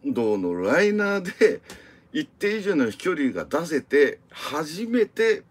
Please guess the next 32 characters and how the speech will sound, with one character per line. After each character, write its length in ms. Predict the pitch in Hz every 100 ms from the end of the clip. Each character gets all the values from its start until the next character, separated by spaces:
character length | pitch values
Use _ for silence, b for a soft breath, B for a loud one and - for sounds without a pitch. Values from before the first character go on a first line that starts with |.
| _ _
ベ 200 | 160 151
イ 60 | 143
ト 160 | 160
の 120 | 147 139
意 160 | 180
味 180 | 160 127
と 360 | - 151 85 - _ b b b b b
え 1400 | - 92 90 87 85 78 73 64 53 53 50 57 53 52 - -
ー、 60 | 113
ア 40 |
ド 100 | 131
バ 120 | 156
ン 120 | 165
テ 160 | 156 180
ー 20 |
ジ 100 | 139
が 200 | 90 78
あ 20 |
る 140 | 117 113
の。 160 | 71 - _ b b b b b b b _ _ - -
だ 140 | 127 139
か 100 | 135
ら、 260 | 147 85 -
フ 160 | - 262
ィ 40 |
ニ 60 | 302
ッ 100 | 302
シ 140 | -
ュ 20 |
と 120 | 120 92
は 100 |
い 40 | 87